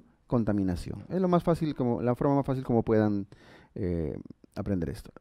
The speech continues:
Técnicas que evitan mayor contaminación. ¿Quiénes están en técnicas asépticas? El uso de mandiles, el uso de guantes, el uso de, mm, eh, mascarillas, de los campos quirúrgicos, proteger la mesa de mayo.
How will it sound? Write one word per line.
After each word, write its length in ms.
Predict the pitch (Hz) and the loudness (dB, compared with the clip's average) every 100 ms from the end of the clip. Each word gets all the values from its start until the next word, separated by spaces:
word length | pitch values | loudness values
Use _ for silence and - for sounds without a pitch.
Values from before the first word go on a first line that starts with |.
| - - | -18 -2
Técnicas 380 | 135 135 147 | 0 2 2
que 80 | 147 | 2
evitan 260 | 131 127 123 | 2 2 2
mayor 240 | 107 107 | 4 6
contaminación. 560 | 113 107 101 90 98 101 | 4 2 2 0 0 2
¿Quiénes 260 | 165 185 | 6 8
están 180 | 165 180 | 6 4
en 80 | 170 | 6
técnicas 420 | 180 180 180 170 - | 6 8 6 6 0
asépticas? 800 | 147 185 - 180 262 - - - - - - 147 139 | 4 4 6 8 8 6 -8 -14 -20 -20 -18 -12 8
El 140 | 151 | 12
uso 200 | 147 147 | 12 12
de 80 | 127 | 10
mandiles, 760 | 117 117 143 131 123 143 - - - _ - | 8 8 8 8 6 4 -6 -18 -20 _ 2
el 120 | 127 | 6
uso 160 | 131 127 | 6 6
de 100 | 107 | 4
guantes, 840 | 123 156 147 120 135 160 - - _ _ _ | 10 10 10 8 6 4 -8 -16 _ _ _
el 120 | - 123 | 6 6
uso 220 | - 131 | 10 10
de, 220 | 120 107 | 10 8
mm, 460 | 101 85 113 110 95 | 2 -2 0 0 2
eh, 220 | 107 101 | 2 4
mascarillas, 800 | 107 110 110 113 170 135 127 127 | 2 0 2 4 6 8 8 8
de 80 | 117 | 4
los 160 | 104 | 2
campos 400 | - 143 131 123 | 6 6 6 0
quirúrgicos, 800 | - 120 151 165 147 123 135 143 | 4 8 10 10 4 6 8 8
proteger 420 | - 127 117 135 127 | 6 2 4 2 4
la 100 | 120 | 4
mesa 260 | 120 120 | 2 4
de 100 | 107 | 4
mayo. 720 | 113 139 151 135 135 135 156 | 6 6 6 8 10 12 10